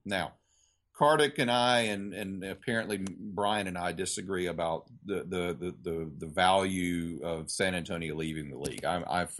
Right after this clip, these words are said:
I feel it's much more detrimental than they do, but let's set that topic to the side. What's interesting is that,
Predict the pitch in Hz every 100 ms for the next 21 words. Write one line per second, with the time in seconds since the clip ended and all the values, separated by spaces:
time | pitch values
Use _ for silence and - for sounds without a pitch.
0 | - 92 92 98 92 85 90 90 90 90
1 | 95 92 - 92 85 78 80 - - -
2 | - _ 76 95 98 85 80 73 76 73
3 | 71 67 53 - 120 - 107 104 - 107
4 | 90 76 - 78 - - 71 - - 98
5 | - _ _ - - _ - 143 147 -
6 | 240 240 - 120 104 101 101 101 107 107